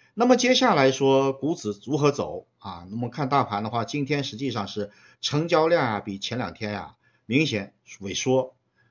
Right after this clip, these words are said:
而且呢，我们看到目前的股指是在高位，这说明什么问题呢？这说明市场当中啊，有一部分短线投资者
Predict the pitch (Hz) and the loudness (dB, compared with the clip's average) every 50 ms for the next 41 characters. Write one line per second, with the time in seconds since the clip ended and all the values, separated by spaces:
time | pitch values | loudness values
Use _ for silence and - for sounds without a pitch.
0 | _ _ - - 165 185 - - 143 113 120 120 123 123 117 98 98 113 113 139 | _ _ -2 0 0 2 2 2 2 2 2 2 0 -2 -2 -4 -6 -6 -4 -2
1 | 139 123 113 95 - 170 160 131 - - 107 107 127 120 107 - 113 127 123 - | 0 0 0 -2 -4 -4 -4 -4 -4 -4 -6 -4 -4 -4 -6 -6 -8 -8 -8 -8
2 | 107 - - 117 104 104 92 87 - 123 127 147 175 202 190 - - - _ _ | -10 -12 -12 -10 -10 -10 -10 -6 -2 -2 0 2 2 2 0 0 -4 -10 _ _
3 | _ _ _ _ _ _ _ - - 262 226 254 254 254 254 254 - - 135 147 | _ _ _ _ _ _ _ 0 0 4 6 8 8 10 8 8 6 6 2 2
4 | 175 214 269 254 208 - - 113 104 98 95 95 90 - _ _ _ _ _ _ | 2 2 2 0 0 0 -2 -2 -2 -2 -4 -6 -8 -10 _ _ _ _ _ _
5 | - 214 196 233 240 226 220 214 208 - 320 277 202 151 120 110 113 147 151 139 | -2 0 2 2 4 4 4 2 2 0 -2 -2 0 0 0 0 0 -2 -2 -2
6 | 165 170 160 139 113 110 110 101 78 82 98 110 135 - 240 247 202 151 147 151 | 0 0 0 0 0 0 0 -2 -2 -4 -6 -8 -8 -8 -8 -8 -6 -6 -6 -6
7 | 151 - - - 80 73 - - 98 - - - 285 294 277 196 - - - - | -6 -6 -6 -6 -6 -10 -12 -12 -10 -8 -6 -2 -2 0 -2 -2 -4 -6 -8 -8
8 | 104 127 135 160 160 151 110 85 73 - | -6 -4 -4 -4 -4 -4 -4 -6 -6 -10